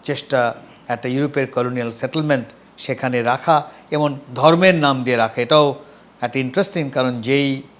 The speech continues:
ইউরোপ বা যেই ওয়েস্টার্ন ওয়ার্ল্ড সবসময় বলা হয় ধর্মকে, আহ, প্রাইভেট হিসাবে রাখা, কোনোভাবেই যেন রাষ্ট্রের মধ্যে না যায়, এবং সেই হিসাবেই তারা বিভিন্ন হিউম্যান রাইটস,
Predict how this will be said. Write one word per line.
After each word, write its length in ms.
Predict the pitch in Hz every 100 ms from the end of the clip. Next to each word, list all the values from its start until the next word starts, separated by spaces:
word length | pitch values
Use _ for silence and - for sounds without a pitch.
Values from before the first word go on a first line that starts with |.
| - _
ইউরোপ 300 | 110 135 143 135
বা 120 | 127
যেই 440 | 117 131 131 127 127 123
ওয়েস্টার্ন 480 | 131 - 139 131 127 - - - - _ -
ওয়ার্ল্ড 380 | 127 139 139 127 -
সবসময় 440 | - 139 131 151 147
বলা 220 | 131 135
হয় 160 | 131 127
ধর্মকে, 640 | 117 127 131 131 131 127 - - - _ -
আহ, 500 | 123 123 120 117 117 113
প্রাইভেট 380 | 123 135 147 147 - -
হিসাবে 420 | 131 139 127 127 123 - -
রাখা, 420 | 117 - 120 120 - - - - _ -
কোনোভাবেই 360 | 127 131 139
যেন 140 | 143 131
রাষ্ট্রের 440 | 120 120 - 143
মধ্যে 240 | 131 127
না 180 | 120 120
যায়, 260 | 117 120 117 - - - - 117
এবং 160 | 117
সেই 220 | 120 131
হিসাবেই 360 | 139 135 156 165
তারা 440 | 156 135 131 117 - - - _ -
বিভিন্ন 300 | 127 135 135
হিউম্যান 380 | 120 127 127 131
রাইটস, 460 | 127 127 123 -